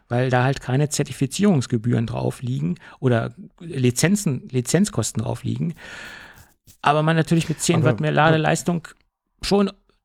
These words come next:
Speaker 1: gewillt ist, den MagSafe einzusetzen.
Speaker 2: Aber was kann denn Qi standardmäßig maximal?
Speaker 1: Fünfzehn Watt.
Speaker 2: Ja, generell der Standard.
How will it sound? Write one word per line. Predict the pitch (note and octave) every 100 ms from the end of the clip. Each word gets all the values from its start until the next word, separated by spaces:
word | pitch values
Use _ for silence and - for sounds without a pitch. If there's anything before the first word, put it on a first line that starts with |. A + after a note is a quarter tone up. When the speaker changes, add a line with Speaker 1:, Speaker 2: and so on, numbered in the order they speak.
| _
Speaker 1:
gewillt | C#3+ B2+ E3 G3
ist, | E3 C#3
den | D#3
MagSafe | G3+ - - A2
einzusetzen. | A#2 A#2 A#2 - - - - - _ _ _ _ _ _ _ _ _ _ _ - -
Speaker 2:
Aber | A#2+ B2
was | G3+ -
kann | C#3+ D3
denn | C3+
Qi | B2 - C3+ D3 C#3+ - - _ _ - - _ -
standardmäßig | - D3 E3+ G2+ - F#2 E2+ F#2 -
maximal? | F#2+ - - F2+ E2+ F2
Speaker 1:
Fünfzehn | F2+ A3 - A#3
Watt. | F#3 - - _ _ _ _ _ _ _ _ _ _ _ _ _ _ _ _
Speaker 2:
Ja, | B2+
generell | A#2 C3 B2+ F#2+ F2+
der | F2
Standard. | - F#2 F2+ F2+